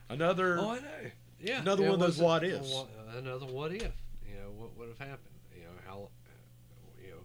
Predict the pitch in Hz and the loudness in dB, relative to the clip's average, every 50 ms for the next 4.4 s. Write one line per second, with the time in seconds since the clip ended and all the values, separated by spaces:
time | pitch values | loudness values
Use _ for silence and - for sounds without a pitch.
0 | - - - - - - 107 139 135 120 135 151 202 202 143 107 110 95 85 - | -18 -20 -20 -20 -16 -12 -10 -10 -8 -6 -4 -4 -2 -2 -4 -6 -10 -14 -14 -16
1 | - 85 101 113 123 127 - 110 117 127 131 131 127 123 113 120 117 117 - - | -16 -12 -8 -6 -6 -6 -6 -8 -10 -10 -8 -8 -10 -10 -10 -10 -12 -12 -12 -14
2 | - 104 113 - 113 127 120 95 104 - - - - - - - - - - - | -16 -16 -16 -14 -14 -14 -14 -14 -16 -16 -18 -20 -20 -20 -20 -20 -20 -20 -20 -20
3 | - - - - - - - - - - 139 185 196 202 214 202 156 123 113 - | -20 -20 -20 -20 -20 -20 -20 -14 -4 0 4 6 8 8 8 8 6 4 0 -6
4 | - - - 131 175 170 - | -10 -8 0 4 4 4 4